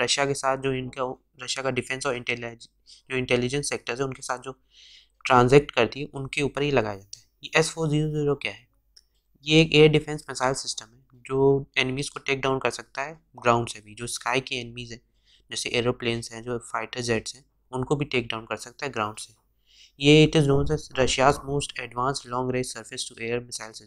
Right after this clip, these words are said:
defense system। और इसका कैपेबल है जो क्या कहते हैं बॉम्बार्ड कर सकता है जेट्स, मिसाइल, ड्रोन at a range of three eighty किलोमीटर भी, तो काफ़ी अच्छा रेंज है। Why does India want? इंडिया को भी एस फ़ोर ज़ीरो ज़ीरो चाहिए क्योंकि एक तरह से बूस्टर शॉट हो सकता है इंडिया का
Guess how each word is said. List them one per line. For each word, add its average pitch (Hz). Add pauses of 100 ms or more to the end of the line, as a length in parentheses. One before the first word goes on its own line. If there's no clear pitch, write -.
(100)
defense 110
system। 120 (800)
और 131
इसका 135
कैपेबल 139
है 143 (180)
जो 131
क्या 127
कहते 131
हैं 131
बॉम्बार्ड 127
कर 127
सकता -
है 127
जेट्स, 120
मिसाइल, 117
ड्रोन 117 (180)
at -
a 135
range 127
of 143
three 127
eighty 123 (120)
किलोमीटर 113
भी, 104
तो -
काफ़ी 120
अच्छा 127
रेंज 120
है। 117 (920)
Why 147
does 160
India 135
want? 120
इंडिया 131
को 151
भी 151
एस 135
फ़ोर 135
ज़ीरो 131
ज़ीरो 135
चाहिए 110 (280)
क्योंकि 135
एक 147
तरह 135
से 135
बूस्टर 123
शॉट 131
हो 123
सकता 117
है 131
इंडिया 123
का 127